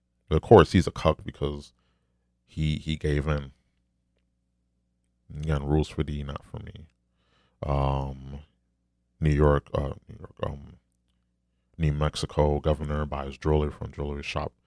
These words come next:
She shut down. <laughs> Uh, man. Oh, lordy lord.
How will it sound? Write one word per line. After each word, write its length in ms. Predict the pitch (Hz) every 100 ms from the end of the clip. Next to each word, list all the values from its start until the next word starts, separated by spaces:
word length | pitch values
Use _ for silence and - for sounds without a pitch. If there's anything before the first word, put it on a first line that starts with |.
| _ _
She 340 | - - 90 85
shut 320 | - 82 -
down. 420 | 80 78 67 67 _ -
<laughs> 320 | - - 151 - 135 - - - _ - 113 - - _ _ _ _ _ -
Uh, 680 | 87 80 78 76 73 73 73 - -
man. 320 | - - - - _ _ -
Oh, 240 | - 80 78
lordy 320 | 73 73 73
lord. 360 | 73 71 71